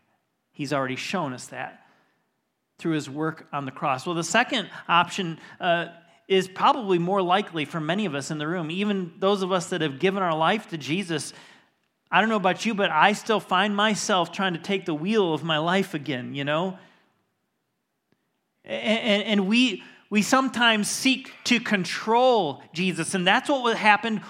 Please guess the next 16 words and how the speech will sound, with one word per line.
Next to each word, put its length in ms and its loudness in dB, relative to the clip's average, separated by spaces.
with 160 0
the 80 0
religious 500 0
leaders 580 0
of 200 0
the 80 0
day, 220 0
right? 420 0
Uh, 80 4
Matt 340 2
Carter 420 4
and 160 -4
Josh 320 4
Redberg 440 -2
say 220 -2
this, 260 0